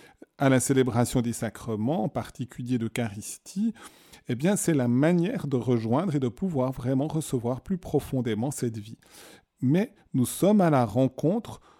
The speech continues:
d'un événement que nous n'avons pas nous-mêmes planifié, que nous n'avons pas non plus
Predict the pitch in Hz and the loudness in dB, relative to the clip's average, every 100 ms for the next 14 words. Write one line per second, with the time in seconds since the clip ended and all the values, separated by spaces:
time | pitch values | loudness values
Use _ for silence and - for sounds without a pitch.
0 | _ _ _ _ - 117 185 208 190 160 | _ _ _ _ -6 2 6 6 6 4
1 | 139 123 113 110 139 247 _ _ - 127 | 2 2 0 -2 -2 -6 _ _ 0 0
2 | - 135 214 240 170 143 143 139 - 117 | 2 4 6 6 4 2 0 0 0 0
3 | 104 135 202 180 151 117 - 123 123 110 | 2 4 4 4 2 0 0 2 2 0
4 | 104 - - 214 220 - - - _ _ | -2 -8 -2 -2 -4 -12 -20 -20 _ _
5 | _ - 123 131 160 117 110 - 104 95 | _ 2 4 6 4 2 -2 -2 -4 -2
6 | 101 139 - 120 117 | 0 0 0 -4 -4